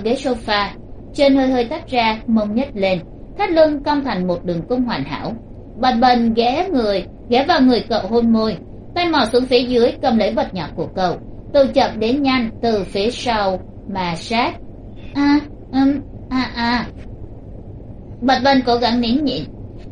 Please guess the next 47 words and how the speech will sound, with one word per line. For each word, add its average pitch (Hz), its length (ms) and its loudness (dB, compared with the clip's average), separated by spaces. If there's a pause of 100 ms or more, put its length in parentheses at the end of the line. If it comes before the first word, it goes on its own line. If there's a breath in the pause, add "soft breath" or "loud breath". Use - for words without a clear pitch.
(100)
Anh 349 140 0
muốn 302 220 6
ngừng 311 180 2
lại 240 200 2
trong 311 140 0
thân 294 180 0
thể 254 140 0
Đinh 277 200 0
Hạo 269 160 -2
một 208 280 0
lúc. 277 240 2 (420)
Đinh 359 160 0
Hạo 233 180 2
bị 269 160 4 (160)
tiền 226 360 4
hậu 226 220 0 (120)
giáp 320 220 -2
kích 359 180 -2
chịu - 220 -8
không 233 200 2
nổi, 220 280 0 (100)
nâng 302 320 -4
thân, 269 260 2 (340 loud breath)
quay 359 140 0
đầu 285 160 4
ra 294 120 2
phía 277 180 2
sau 285 240 -2
hôn 262 220 2
lên 247 180 0
khóe 233 100 -2
môi 294 200 -2
Bạch 226 260 -4
Vân. 240 320 4 (340)
Thanh 254 180 0
âm 233 280 4
kìm 220 220 -4
nén 208 140 -4
thì 277 220 -4
thầm: 226 240 0 (640)
"Anh 262 420 2
muốn 254 220 2
làm 269 300 0 (220)
bao 294 140 0
lâu 269 460 4
vậy?" 247 380 0 (220)
"A, 311 240 2